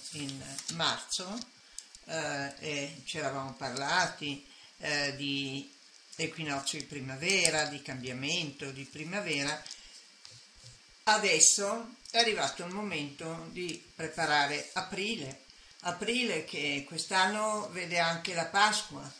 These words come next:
eh, quindi di nuovo un momento di, eh, rigenerazione, di cambiamento, di nuove idee,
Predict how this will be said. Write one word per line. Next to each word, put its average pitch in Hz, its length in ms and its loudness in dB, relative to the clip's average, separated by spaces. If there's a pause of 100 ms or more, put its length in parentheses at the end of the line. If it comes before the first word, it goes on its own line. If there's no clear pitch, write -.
(420)
eh, 165 260 2
quindi 202 320 0
di 220 160 0
nuovo 220 440 8
un 190 80 -2
momento 175 640 -2
di, 170 340 -4
eh, 175 220 2
rigenerazione, 180 1120 0
di 160 140 -2
cambiamento, 170 960 -2
di 165 160 -6
nuove 165 340 -2
idee, 165 600 0